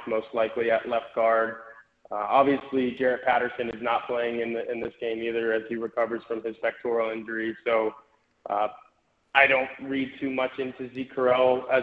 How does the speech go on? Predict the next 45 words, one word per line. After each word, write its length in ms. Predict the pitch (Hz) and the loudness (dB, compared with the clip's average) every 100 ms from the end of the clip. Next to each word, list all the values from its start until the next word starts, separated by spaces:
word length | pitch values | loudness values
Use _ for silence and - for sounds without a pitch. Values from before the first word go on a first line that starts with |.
| 123 | 0
the 100 | 123 | -6
starting 380 | - 127 127 123 - | 2 4 4 -2 -2
center 400 | 127 127 131 127 - | 0 2 2 0 -4
because 320 | 120 - 120 117 | -8 -2 -2 0
everyone 320 | 120 120 120 | -2 0 0
knows 220 | 117 120 117 | 2 0 0
when 120 | 117 113 | -4 2
Patterson 400 | 117 113 - 117 | 2 2 -4 -4
comes 220 | - 110 - | -4 -4 0
back, 260 | 123 123 - | 2 2 -2
that's 140 | 123 - | -4 -4
not 220 | 117 117 - _ _ _ - | -6 -6 -12 _ _ _ -8
gonna 120 | 120 | -6
be 120 | 120 | -4
the 100 | 113 | -6
case. 400 | 113 156 185 185 - | 2 8 8 6 2
But, 360 | 139 131 123 - - _ _ _ _ - | 4 4 4 -6 -20 _ _ _ _ 0
uh, 200 | 127 135 | 2 2
as 60 | 135 | 0
far 140 | 165 | 0
as 80 | 156 | 2
that 120 | 151 | 2
offensive 380 | 143 143 147 135 | 2 2 -2 -6
line 260 | 127 135 127 | -6 -4 -4
goes, 220 | 120 117 135 | -4 -4 -8
it, 160 | 131 | -10
it's 140 | 127 - | -10 -8
definitely 240 | 151 147 | -6 -6
those 180 | 123 117 - | -8 -10 -4
guard 220 | 120 113 | -4 -4
spots 260 | - 117 117 - | -6 -6 -6 -10
for 60 | |
me 220 | 117 120 117 | -8 -8 -6
because 260 | 123 127 | -4 2
I, 140 | 147 156 | 4 4
I'm 180 | 160 | 2
not 260 | 196 170 123 - - - - | 4 2 0 -14 -20 -14 -4
too 240 | 147 151 - | -2 -2 -4
certain 440 | 135 135 139 131 | -4 -4 -4 -2
that, 240 | 127 123 123 - | 2 0 0 -6
you 80 | 127 | -2
know, 140 | 127 | -2
Josh 340 | 120 123 131 - | 0 2 2 2
Lugg 320 | 123 131 127 | 0 2 4
is – 180 | 123 113 | 0 -2